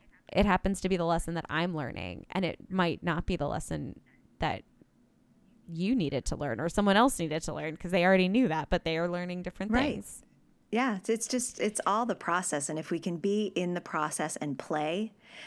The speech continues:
Speaker 2: and experiment, you know, I'll always say, "Well, let's just, let's, let's make this an experiment for a week or two. Let's try this. You can always pick this thing back up or put this thing back down," right? Um, that
Speaker 1: Mm,
Speaker 2: if you see it
Speaker 1: yes.
Speaker 2: as this journey, as this process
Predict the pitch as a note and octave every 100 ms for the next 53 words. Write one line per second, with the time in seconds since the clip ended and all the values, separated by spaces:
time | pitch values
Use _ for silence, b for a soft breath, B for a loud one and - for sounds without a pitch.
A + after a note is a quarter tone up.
0 | B E3+ D#3 - - D#3 D#3 E3+ F#3+ G#3+
1 | - - - G3 A3 D#3 D#3 E3+ F3+ G3
2 | E3 - C3+ - F#3 G#3+ B3+ B3+ B3 -
3 | G3 - G#3+ A3 A#3 A#3+ A#3+ A#3+ A3+ -
4 | G#3+ A3+ G3 - - F3 F3 F3 G3 E3+
5 | - - - - - G#3 F#3+ - - D3+
6 | E3 E3+ G#3+ - - A#3 G3+ G#3 - G3
7 | F#3+ F#3 F#3 F3+ F3 D#3+ C#3+ F3+ D#3+ F3
8 | - F3 D#3+ D#3 - D#3 D3 D3+ D3 B
9 | B B B B - E3+ F#3+ A3+ - B
10 | B B - E3 D3+ C#3+ - - _ -
11 | G#3 G3+ F#3+ F3+ - - F3+ E3 C#4 B3+
12 | F3+ D#3+ D#3 D3 - E3 E3+ E3 D3+ C#3+
13 | C#3+ - - E3 E3+ - - - - -